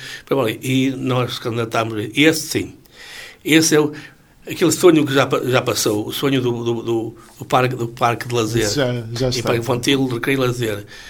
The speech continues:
Speaker 1: Ora, o meu sonho é que efetivamente se realize, ehm,
Speaker 2: A creche.
Speaker 1: a, a, a creche,
Speaker 2: E,
Speaker 1: que se
Speaker 2: eh,
Speaker 1: faça a creche em Mazareves. E aqui apelo, apelo aos responsáveis da Câmara Municipal, nomeadamente à senhora, à senhora, ao senhor Presidente e à, e à, à senhora da Câmara e à,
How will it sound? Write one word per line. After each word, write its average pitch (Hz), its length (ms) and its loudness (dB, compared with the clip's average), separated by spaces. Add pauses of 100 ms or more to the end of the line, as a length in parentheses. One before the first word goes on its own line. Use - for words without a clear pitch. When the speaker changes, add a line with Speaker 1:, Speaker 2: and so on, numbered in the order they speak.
(180)
Speaker 1:
Ora, 147 200 4
o 147 100 4
meu 147 180 6
sonho 117 380 0
é 117 60 0
que 131 120 -2
efetivamente 123 440 -2
se - 200 2
realize, 123 680 0 (520)
ehm, 110 720 0
Speaker 2:
A - 40 -10
creche. 120 440 -8
Speaker 1:
a, 123 800 -2
a, - 40 -6
a - 20 -10
creche, 120 400 0
Speaker 2:
E, - 20 0
Speaker 1:
que 123 80 0
se 120 60 -2
Speaker 2:
eh, - 20 -2
Speaker 1:
faça 139 160 2
a 120 180 -2
creche 135 240 0
em 123 60 4
Mazareves. 113 540 -2 (760)
E 202 480 -2 (180)
aqui 160 260 4
apelo, 147 340 2
apelo 127 720 0
aos 117 220 0
responsáveis 110 520 -4
da 107 60 -2
Câmara 104 140 -6
Municipal, 117 600 -2 (440)
nomeadamente 123 380 -2
à 110 80 -2
senhora, 123 240 -2
à 101 40 -4
senhora, 117 440 0
ao - 80 -12
senhor 131 100 -12
Presidente 127 320 -2
e 110 40 0
à, 107 160 -4
e 120 100 -2
à, 113 420 -4 (160)
à - 60 -8
senhora 120 220 -8
da 117 80 -4
Câmara 113 400 -2
e 120 160 -6
à, 117 180 -8